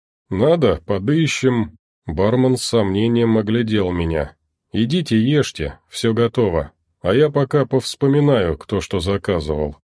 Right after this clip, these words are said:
Мы забрали заказ и, заняв свободный столик, расположились за ним.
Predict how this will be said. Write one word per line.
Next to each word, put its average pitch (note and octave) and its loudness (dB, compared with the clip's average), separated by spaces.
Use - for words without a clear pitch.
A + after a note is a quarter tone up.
Мы D#3 2
забрали D#3 2
заказ C#3 2
и, A#2+ 2
заняв B2 2
свободный A#2+ 2
столик, B2 -2
расположились A#2 0
за G#2 0
ним. F2 -4